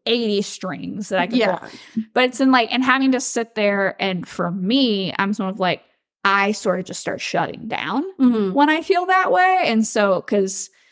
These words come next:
Speaker 1: I get frustrated and upset, and then I get anxious and guilty over the fact that I'm frustrated and upset.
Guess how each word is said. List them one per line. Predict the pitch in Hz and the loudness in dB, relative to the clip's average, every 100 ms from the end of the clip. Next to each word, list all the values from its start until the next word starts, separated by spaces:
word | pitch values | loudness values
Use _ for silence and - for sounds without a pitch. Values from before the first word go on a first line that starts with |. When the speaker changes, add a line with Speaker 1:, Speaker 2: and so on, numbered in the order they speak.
| _ _ _ - | _ _ _ -2
Speaker 1:
I | 220 | 0
get | 208 196 190 - | 0 -2 -4 0
frustrated | 254 254 - 214 202 196 190 | 2 2 0 0 0 2 0
and | - 190 | -2 -4
upset, | - - 254 220 196 - | -4 0 4 4 4 -2
and | 196 | -4
then | 185 | -2
I | 196 | 0
get | 185 | 0
anxious | 202 208 220 208 | 0 -2 -2 -6
and | 190 | -4
guilty | 185 208 214 190 | 0 0 0 0
over | 165 185 | 0 -2
the | |
fact | 185 202 214 | 0 -2 -2
that | 190 | -6
I'm | |
frustrated | 202 196 - 190 180 | -2 -4 -2 -2 -2
and | 160 | -6
upset. | - 233 214 190 | 0 2 2 0